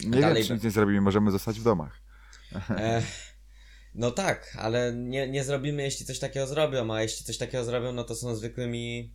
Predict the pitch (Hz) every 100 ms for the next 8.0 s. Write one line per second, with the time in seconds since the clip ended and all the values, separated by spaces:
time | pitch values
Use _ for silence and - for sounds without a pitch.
0 | - - - - 110 98 82 - - -
1 | - - - 92 92 101 110 117 107 110
2 | 117 - - 107 120 127 107 110 - -
3 | - - 117 127 110 123 117 113 127 117
4 | 117 117 117 98 117 113 113 113 113 -
5 | 120 120 110 101 104 95 - - 123 113
6 | 110 110 107 107 120 113 - - - 85
7 | 101 95 123 110 117 113 127 110 120 143